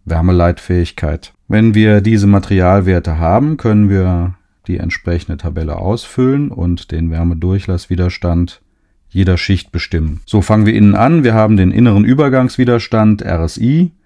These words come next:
bei horizontalem Wärmestrom null Komma eins drei,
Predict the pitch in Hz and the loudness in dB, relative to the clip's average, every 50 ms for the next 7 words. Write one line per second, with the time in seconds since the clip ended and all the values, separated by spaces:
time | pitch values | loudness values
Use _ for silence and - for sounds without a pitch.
0 | _ _ _ _ _ - - _ _ - 95 90 90 101 104 113 107 - - 95 | _ _ _ _ _ -20 -20 _ _ -4 -2 0 2 2 2 0 0 0 0 -2
1 | 87 95 90 87 87 82 85 85 90 107 127 139 131 - - 123 120 120 120 117 | 0 0 0 0 0 0 0 0 2 2 2 0 0 -2 -4 -2 0 2 2 2
2 | 117 117 107 - - - 101 98 92 - 104 90 87 85 90 87 85 82 - - | 0 -2 -4 -6 -4 0 0 0 2 2 2 2 2 2 0 -2 -2 -4 -4 -4
3 | - 98 98 107 123 139 151 160 | -2 0 2 2 2 2 0 -2